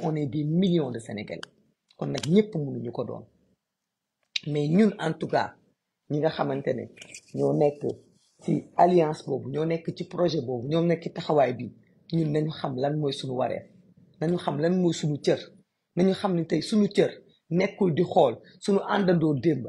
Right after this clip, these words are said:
ak suñu àndandoo barki démb. Nekkul di xool ku ñu woon ginnaaw ak ku ñu woonul ginnaaw. Ñun xam nga lu ñu amal solo, ndax askan wi ñu ngi ci suñu wet.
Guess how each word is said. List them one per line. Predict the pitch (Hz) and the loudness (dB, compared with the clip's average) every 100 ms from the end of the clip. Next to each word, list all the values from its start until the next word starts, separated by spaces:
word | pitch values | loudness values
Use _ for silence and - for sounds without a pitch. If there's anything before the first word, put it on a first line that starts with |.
| - | -6
ak | 185 | -6
suñu | - 196 | -4 -2
àndandoo | 202 190 165 151 | 0 0 0 0
barki | 127 143 - | 0 -2 -4
démb. | 117 131 101 - _ _ | -6 -6 -8 -16 _ _
Nekkul | 175 214 214 208 151 | 2 2 2 0 0
di | |
xool | 180 - 156 - - _ | 0 2 2 0 -8 _
ku | - | 2
ñu | 226 | 4
woon | 220 196 165 | 6 6 4
ginnaaw | 175 151 - | 2 2 0
ak | - | -2
ku | - | 2
ñu | 190 | 4
woonul | 160 147 131 | 4 2 -2
ginnaaw. | 120 120 107 - _ _ - | -6 -8 -10 -16 _ _ -6
Ñun | 160 | -4
xam | 214 202 | -2 -2
nga | 156 | -2
lu | |
ñu | 165 | -4
amal | 180 151 | -4 -6
solo, | 143 - 117 - - - | -6 -6 -8 -10 -16 -6
ndax | 165 175 - - | 0 0 -2 -12
askan | 160 - - 135 | -14 -12 -8 -6
wi | 123 127 | -6 -6
ñu | 135 | -6
ngi | 139 | -10
ci | - | -10
suñu | - 135 | -10 -8
wet. | 117 - - - | -8 -10 -14 -20